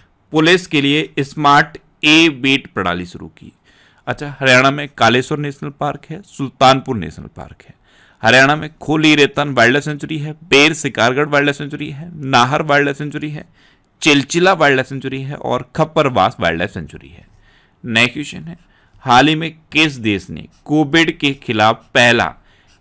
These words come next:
इनहेलेबल वैक्सीन लॉन्च किया है? इनहेलेबल यानी कि इस वैक्सीन को सांस के द्वारा लिया जा सकता है, तो ये चीन ने लॉन्च किया। तो इस क्वेश्चन का सी ऑप्शन सही है। अब लास्ट वीडियो के क्वेश्चन का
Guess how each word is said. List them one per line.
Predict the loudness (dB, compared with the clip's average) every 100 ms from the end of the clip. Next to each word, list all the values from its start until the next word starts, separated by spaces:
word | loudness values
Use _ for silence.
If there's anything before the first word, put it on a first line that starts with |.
| _
इनहेलेबल | 2 2 2 2 0 0 -4 -6 -12 -4 0
वैक्सीन | 0 0 -6 -4 -4
लॉन्च | -4 -8 -12 _
किया | -20 -20
है? | -20 _ _ _ _ _ _ 0
इनहेलेबल | 2 2 -4 -4 -2 0 -2 -2 -6 -8 _
यानी | -2 0 0
कि | -6 -12 _
इस | -2 -2 -2
वैक्सीन | -2 -2 -4 -10 -10
को | -8 -8 -8 -12 -14
सांस | 0 2 2 0
के | -4
द्वारा | -2 0 0
लिया | -2 -4
जा | -8 -12
सकता | -16 _ -20
है, | -20 -20 _ _ _ _
तो | -6
ये | 0 2 2 0 -6
चीन | -2 2 2
ने | 0 -4
लॉन्च | -8 -14 -20 _
किया। | -20 -18 -12
तो |
इस | -10
क्वेश्चन | -10 -12 -12 -16
का | -18 -20 _ _
सी | -16 -4 0 0
ऑप्शन | -2 -12 -16
सही | -18 -20 -20
है। | -20 -20 _ _ _ _ _ _ 0
अब | 0 0
लास्ट | 0 0 0 -6
वीडियो | -6 -6
के | -10
क्वेश्चन | -14 -12 -12 -14
का | -14 -16